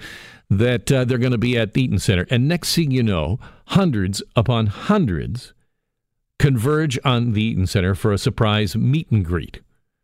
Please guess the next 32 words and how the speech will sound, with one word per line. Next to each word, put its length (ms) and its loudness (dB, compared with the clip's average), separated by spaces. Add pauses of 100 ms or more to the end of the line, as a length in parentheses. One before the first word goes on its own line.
(640)
And 160 2
security's 580 0
like, 100 0
"Well, 180 0
what 420 -2
in 200 2
the 60 -2
world 400 -2
is 120 -4
going 320 0
on? 260 -2
Where'd 220 0
all 140 -2
these 180 -2
teenagers 560 -2
come 220 0
from?" 340 -4 (580)
Loitering 520 2
teenagers 640 0
in 180 2
the 120 0
mall? 720 0 (440)
Who 580 2
would 180 0
have 160 0
ever 340 0
thought? 800 0 (1700)
Well, 420 2 (580)
security 460 0
didn't 220 0
like 200 -2
it. 120 -8